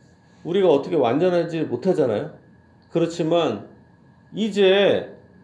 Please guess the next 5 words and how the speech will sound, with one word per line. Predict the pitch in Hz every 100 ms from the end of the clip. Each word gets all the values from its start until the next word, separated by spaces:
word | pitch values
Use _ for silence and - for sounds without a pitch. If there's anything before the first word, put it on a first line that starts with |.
| _ _ - _ _ 139
애들 | 180 226 247 233
같은 | 220 226
수준의, | 226 220 208 196 165 175 147 151
유치원 | 185 220 214
수준의, | 190 185 180 151 101 87